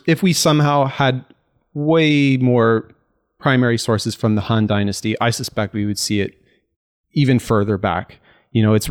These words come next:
it's a question of primary sources and what they're able to reveal.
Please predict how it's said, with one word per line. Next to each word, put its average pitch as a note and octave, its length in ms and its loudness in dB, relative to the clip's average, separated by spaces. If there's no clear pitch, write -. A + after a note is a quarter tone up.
it's - 160 0
a C#3 40 2
question D3+ 380 2
of A#2+ 140 0
primary A2+ 420 0
sources G#2+ 460 -2
and G#2+ 100 0
what G#2+ 160 -2
they're A2 160 0
able G#2 240 -2
to - 180 -14
reveal. G2 400 0